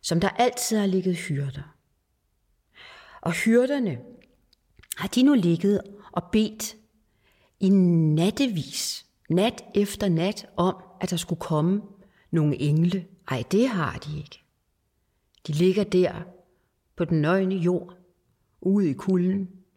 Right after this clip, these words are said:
Og hvad deres mislykkethed går ud på, det får vi aldrig at vide. Men de har vel tænkt hver deres, som mennesker altid har gjort det. Og så uden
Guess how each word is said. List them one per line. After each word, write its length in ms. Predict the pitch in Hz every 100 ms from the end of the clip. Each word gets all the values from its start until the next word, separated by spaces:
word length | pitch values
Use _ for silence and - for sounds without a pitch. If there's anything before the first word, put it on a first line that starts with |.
| _ _ _ _ _ _ _ _ -
Og 120 | 151
hvad 80 | 160
deres 360 | - 226 247
mislykkethed 640 | 208 185 180 165 165 165
går 120 | 147 165
ud 160 | 151
på, 220 | - 170
det 140 | - 202
får 120 | 208
vi 100 | 175
aldrig 340 | 147 139 165
at 80 | 160
vide. 320 | 147 135 147 143 _ _ _ _ _ _ _ _ _ _ _ _ -
Men 120 | - 175
de 120 | 143
har 80 | 139
vel 120 | 147
tænkt 300 | - 175 151
hver 180 | 147 143
deres, 580 | - 160 185 190 - -
som 180 | - 208
mennesker 380 | 165 139 -
altid 400 | - 185 - 208
har 100 | 185
gjort 300 | 180 185 165 -
det. 100 | - _ _ _ _ _ _ - - - -
Og 80 | 180
så 140 | 240
uden 580 | 240 240 262 285 262 202